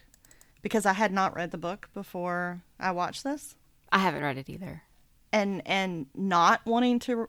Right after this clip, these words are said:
Speaker 1: read the book. <laughs>
Speaker 2: Right.
Speaker 1: Because if it leaves me feeling the way this movie left me feeling, then I am not reading it, but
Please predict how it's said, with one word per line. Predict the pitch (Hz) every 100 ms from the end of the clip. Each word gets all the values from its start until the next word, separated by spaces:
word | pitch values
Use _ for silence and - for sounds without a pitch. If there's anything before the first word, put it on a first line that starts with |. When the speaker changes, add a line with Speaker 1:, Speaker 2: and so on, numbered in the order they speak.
| -
Speaker 1:
read | 240 240
the | 240
book. | 269 269 269 -
<laughs> | 320 -
Speaker 2:
Right. | 349 339 330 - - - 359 - - - - -
Speaker 1:
Because | 277 - - - - - - - - 381
if | 311 311
it | 277
leaves | 247 269 294 262
me | 269
feeling | 311 - 254 269 269
the | 262
way | 254
this | 247 262
movie | 226 220 269
left | 240 269
me | 247 269
feeling, | 269 247 262 262 269
then | 226
I | 226
am | 214 196
not | 220 214 185
reading | 214 185 180
it, | 143 -
but | 160